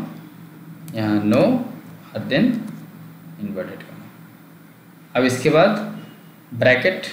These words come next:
बंद करने की आवश्यकता नहीं है। तो अभी हम इसको क्या करेंगे, drop down करेंगे। अब देखिए, जिसकी salary ट्वेंटी फ़ाइव थाउजेंड है, बोनस मिल गया,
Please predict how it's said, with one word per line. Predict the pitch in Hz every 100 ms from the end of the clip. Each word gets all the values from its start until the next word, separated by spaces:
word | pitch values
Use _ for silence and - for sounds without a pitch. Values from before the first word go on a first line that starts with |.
| -
बंद | 117 123 127
करने | 123 123
की | 120 - - - - - - - 110
आवश्यकता | 110 123 117 175 208 -
नहीं | 104 95 -
है। | - - - - - - - - - - - -
तो |
अभी | 113 117 156
हम | 156
इसको | 156 160
क्या | 156 156
करेंगे, | 160 160 160 - - 110
drop | 107 123 123
down | 147 156
करेंगे। | 156 160 208 - - - - - - - - - - -
अब | 110
देखिए, | 120 113 - - -
जिसकी | 123 135 185
salary | 165 151 147 190 220 - - - - - - - - - - - - - - - -
ट्वेंटी | 131 139
फ़ाइव | 147 156 165
थाउजेंड | 160 160 165
है, | 190 - -
बोनस | 117 120 127
मिल | 127
गया, | 127